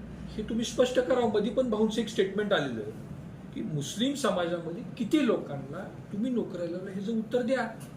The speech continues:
मग त्यांनी आमच्या चष्म्यावर टीका केली. मग आम्ही म्हणलं, "चष्मा घातल्यावर सुद्धा दिसत नाही नोकऱ्या किती लावलेल्या आहेत." त्यामुळं मला असं वाटतं, वैयक्तिक पातळीवर टीका करू नये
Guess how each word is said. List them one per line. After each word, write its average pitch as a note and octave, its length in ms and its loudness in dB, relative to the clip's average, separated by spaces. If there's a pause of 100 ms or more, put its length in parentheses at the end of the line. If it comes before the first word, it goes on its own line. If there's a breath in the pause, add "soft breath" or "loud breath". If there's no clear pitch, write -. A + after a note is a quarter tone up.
(320)
मग G3 60 -2
त्यांनी A#3 300 6
आमच्या A#3+ 280 4
चष्म्यावर B3 520 4
टीका G#3+ 200 0
केली. E3+ 200 -4 (1900)
मग F#3 100 6
आम्ही G#3+ 140 10
म्हणलं, A#3+ 400 8 (200)
"चष्मा A3+ 320 4
घातल्यावर A#3 400 6
सुद्धा B3 200 2
दिसत B3+ 220 2
नाही B3+ 180 4
नोकऱ्या B3 360 6
किती A3+ 240 2
लावलेल्या C#3+ 360 2
आहेत." - 200 -12 (1200)
त्यामुळं A#3+ 280 4
मला F#3 200 6
असं A3+ 240 4
वाटतं, G#3+ 320 0
वैयक्तिक F#3+ 460 2
पातळीवर G3 380 0
टीका F#3+ 200 -4
करू E3 280 0
नये G3 140 -2